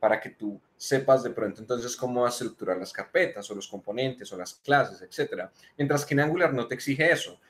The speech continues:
Tú empiezas y como bien lo dices tú, sigues la guía, entonces no, no hay, no te pierdes.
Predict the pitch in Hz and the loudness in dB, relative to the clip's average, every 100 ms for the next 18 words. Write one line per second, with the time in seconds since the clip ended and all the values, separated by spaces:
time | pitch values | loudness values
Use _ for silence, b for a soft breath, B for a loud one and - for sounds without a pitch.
0 | _ 131 127 165 190 175 - 139 131 123 | _ -2 2 4 4 2 -6 -8 -6 -2
1 | 123 127 131 156 160 - 143 147 143 156 | 0 2 0 0 -4 -4 -2 2 2 4
2 | 139 131 123 120 143 _ _ 113 123 127 | 2 2 0 0 -2 _ _ -10 -2 2
3 | 131 135 135 135 127 113 110 - 180 156 | 4 4 2 -4 -6 -4 -4 -4 2 4
4 | 101 - - - | 4 -2 -16 -20